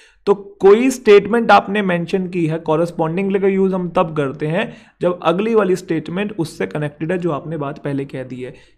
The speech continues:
कि शहर में रहना खर्चा वाला काम है, लेकिन उसके हिसाब से देखें तो फिर सैलरी भी ज़्यादा मिलती है। तो एक बात दूसरी बात से कनेक्टेड है,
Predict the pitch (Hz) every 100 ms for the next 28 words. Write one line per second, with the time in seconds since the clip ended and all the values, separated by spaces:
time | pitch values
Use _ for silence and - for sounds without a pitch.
0 | - 170 151 - 156 165 202 202 190 185
1 | 190 160 135 190 190 170 165 175 - 165
2 | 170 160 190 170 180 185 165 160 196 180
3 | 156 147 151 143 139 139 208 170 151 139
4 | 135 135 165 170 160 156 156 151 151 170
5 | 185 202 226 160 185 156 156 - 165 139
6 | 147 - 226 - - - 185 160 - -
7 | 135 131 113